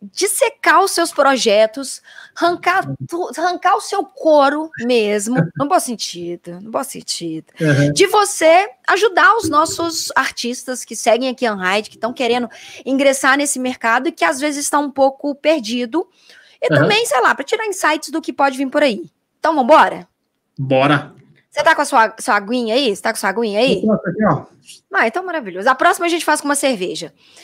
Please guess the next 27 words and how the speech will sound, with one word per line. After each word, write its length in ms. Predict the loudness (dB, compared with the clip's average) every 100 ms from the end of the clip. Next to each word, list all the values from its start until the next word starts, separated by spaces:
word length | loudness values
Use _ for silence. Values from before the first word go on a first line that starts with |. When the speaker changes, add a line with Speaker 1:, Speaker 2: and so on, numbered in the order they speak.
| -20 -14 0
Speaker 2:
Tá, 80 |
Speaker 1:
Meus 160 | 2 4
Speaker 2:
tá 60 | 2
Speaker 1:
queridos 180 | 2 2
Speaker 2:
bom. 60 |
Speaker 1:
amigos. 540 | 2 0 -2 -8 -14 -18 _ _
<laughs> 1040 | -2 0 -2 0 0 2 4 2 -2 -8
Cara, 160 | -2 0
nós 100 | 0
estamos 180 | -2 -6
precisando 320 | -2 0 0
da 60 | 0
gente 260 | -4 -8 -12 _
combinar 260 | -8 -2 -2
essa 160 | -2
cerveja. 400 | -4 -6 -6 -10 -14 -20 -20 -14
Inclusive, 300 | -2 4 4
meus 160 | 4 2
queridos 240 | 2 4
amigos, 320 | 2 2 0 0
eu 80 |
quero 160 | 2 0
avisar 280 | -2 -2 -2
uma 120 | -2
coisa 240 | -4 -6
pra 100 | -6
vocês. 540 | -6 -4 -4 -4 -6